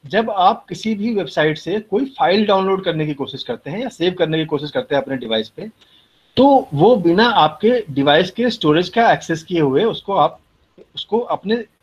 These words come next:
local device पे save नहीं कर सकते हैं, तो वो आपको permission देनी पड़ेगी। लेकिन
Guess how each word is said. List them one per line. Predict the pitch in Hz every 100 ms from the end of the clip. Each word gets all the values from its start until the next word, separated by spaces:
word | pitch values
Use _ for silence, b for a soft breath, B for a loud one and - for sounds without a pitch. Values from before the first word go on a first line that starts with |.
| b b -
local | 151 180 233 220
device | 147 139 135
पे | 226
save | 170 190
नहीं | 147 156
कर | 123
सकते | _ _ 117
हैं, | 110 _ _ _ _ _ _ _
तो | 254
वो | 208 233
आपको | 190 - 226
permission | 151 147 - 190
देनी | 135 131
पड़ेगी। | 107 - - 135
लेकिन | 226 220 113